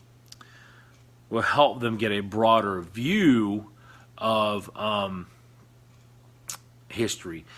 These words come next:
and not just what's being, um, shown to them in class. Uh, we've got one son who's a huge, huge,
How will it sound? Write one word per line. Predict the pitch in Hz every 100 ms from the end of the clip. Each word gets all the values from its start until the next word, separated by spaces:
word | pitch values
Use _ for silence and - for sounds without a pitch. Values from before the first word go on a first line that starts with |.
| - -
and | 110
not | 123 131 - 113
just | 117 127 127 - 104
what's | 107 117 107 -
being, | 104 117 113 113 107 104 - - - - -
um, | 110 107 101 98 95 95 - - - - - - -
shown | - 139 147 151
to | 135
them | 101 98 95 95 - - -
in | 98 92
class. | - 110 87 - - - - - -
Uh, | 107
we've | 101 120
got | 123 113
one | 127 151
son | 156 131 120
who's | 113 110 - - -
a | 98
huge, | - - 214 240 202 131 - -
huge, | - 226 202 147 101 - -